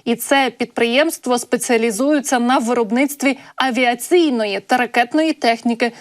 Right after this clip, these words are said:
зокрема безпілотників типу «Оріон».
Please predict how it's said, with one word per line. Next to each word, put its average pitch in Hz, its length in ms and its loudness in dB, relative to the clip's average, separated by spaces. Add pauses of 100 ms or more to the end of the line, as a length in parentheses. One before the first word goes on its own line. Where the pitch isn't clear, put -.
(140)
зокрема 262 520 2
безпілотників 254 1040 -2
типу 240 520 -2
«Оріон». 220 460 0